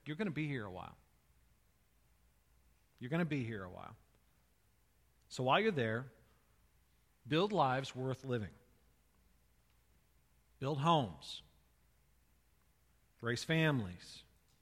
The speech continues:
Plant your fruit trees. Enjoy life.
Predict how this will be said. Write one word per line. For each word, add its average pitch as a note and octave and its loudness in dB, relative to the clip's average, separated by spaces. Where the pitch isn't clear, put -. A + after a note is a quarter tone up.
Plant D3 -2
your F#3+ 0
fruit E3+ 0
trees. F2 -12
Enjoy C#3+ 4
life. B2 4